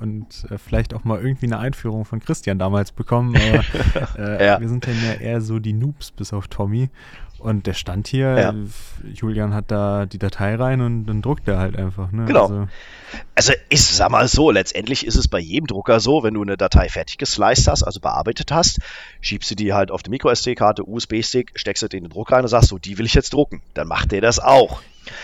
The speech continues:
Speaker 2: Aber manchmal ist halt die, die Software, gerade was Cura angeht,
Speaker 1: Ja.
Speaker 2: halt einfach ein bisschen komplizierter. Man muss sich einlesen und Enke hat halt so eine Fork, wie man so schön dazu sagt,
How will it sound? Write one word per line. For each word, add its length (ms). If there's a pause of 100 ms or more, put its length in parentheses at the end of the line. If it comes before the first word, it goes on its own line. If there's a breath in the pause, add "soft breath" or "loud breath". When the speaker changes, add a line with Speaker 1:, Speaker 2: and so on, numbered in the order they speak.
(180 loud breath)
Speaker 2:
Aber 260
manchmal 340
ist 80
halt 260
die, 140
die 100
Software, 580
gerade 300
was 160
Cura 320
angeht, 280
Speaker 1:
Ja. 60
Speaker 2:
halt 120
einfach 240
ein 80
bisschen 200
komplizierter. 580
Man 120
muss 100
sich 200
einlesen 520
und 180
Enke 280
hat 140
halt 200
so 160
eine 200
Fork, 340
wie 60
man 160
so 80
schön 200
dazu 220
sagt, 320